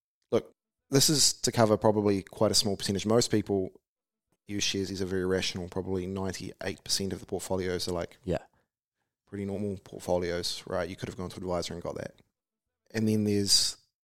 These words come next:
Speaker 1: the others, and, like, you know, we just don't want it all in GameStop <laughs> or
Speaker 2: Yeah.
Speaker 1: I don't know what the thing is, but you don't know what the next
Speaker 2: It
Speaker 1: thing might be.
Speaker 2: Yeah, yeah. There'll be something. <laughs>
Speaker 1: Mm.
Speaker 2: Yeah. Okay. Yeah, 'cause I, I used to manage my own, um,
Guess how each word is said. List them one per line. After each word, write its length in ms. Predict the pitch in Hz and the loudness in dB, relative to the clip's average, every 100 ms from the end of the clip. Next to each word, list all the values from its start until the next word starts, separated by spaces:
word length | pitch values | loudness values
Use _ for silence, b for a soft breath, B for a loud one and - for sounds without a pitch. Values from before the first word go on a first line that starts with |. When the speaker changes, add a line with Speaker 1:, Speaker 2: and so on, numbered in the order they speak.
| _ - | _ 0
Speaker 1:
the 100 | 107 | 4
others, 440 | 110 98 85 - | 6 4 0 0
and, 180 | 92 101 | 0 -2
like, 260 | 92 - - _ _ _ | -2 -2 -8 _ _ _
you 60 | 95 | -8
know, 100 | 95 | -4
we 120 | 104 | -2
just 160 | 110 107 | 0 0
don't 180 | 98 92 | -2 -2
want 240 | 92 - | -6 -6
it 100 | 92 | -6
all 140 | 95 | -6
in 60 | 95 | -6
GameStop 460 | 80 80 - - - - | -6 -4 -6 -6 -12 -12
<laughs> 160 | - - | -8 0
or 280 | 123 104 98 - | 2 4 0 -4
Speaker 2:
Yeah. 300 | - 92 85 | -2 0 2
Speaker 1:
I 40 | 107 | 2
don't 80 | 101 | 2
know 80 | 92 | 0
what 100 | - | -4
the 60 | |
thing 220 | - 101 87 | -6 -6 -4
is, 160 | 76 | -4
but 180 | - - - | -4 -8 -8
you 60 | |
don't 120 | 98 78 | -8 -6
know 80 | |
what 120 | 85 90 | -8 -8
the 60 | |
next 160 | 90 107 | -4 -4
Speaker 2:
It 40 | |
Speaker 1:
thing 140 | - 85 | -4 -8
might 160 | 73 | -10
be. 200 | 78 - - | -10 -14 -4
Speaker 2:
Yeah, 280 | 107 95 95 | 2 4 4
yeah. 300 | 78 76 107 - | 2 0 -2 0
There'll 100 | 104 | 2
be 120 | 104 | 4
something. 500 | - 98 98 87 110 - | 4 2 0 -6 -8 -14
<laughs> 40 | - | -6
Speaker 1:
Mm. 220 | 101 - - | -4 -4 -4
Speaker 2:
Yeah. 200 | 101 82 - - | 0 0 -4 -2
Okay. 320 | 92 - 69 - B B B | 0 2 -2 -4 B B B
Yeah, 140 | 127 | 6
'cause 180 | - 113 | 6 6
I, 240 | 113 127 - | 8 8 6
I 120 | 104 104 | 4 4
used 360 | 107 113 - | 4 2 2
to 280 | 104 92 90 - _ | 4 4 4 -2 _
manage 460 | 92 92 87 87 92 | -2 0 0 -4 0
my 480 | 87 90 87 85 - - | 2 2 2 -2 -2 4
own, 420 | 101 85 78 - - _ - | 6 4 0 -8 -16 _ -4
um, 580 | 90 87 85 85 87 | 0 0 0 -4 -8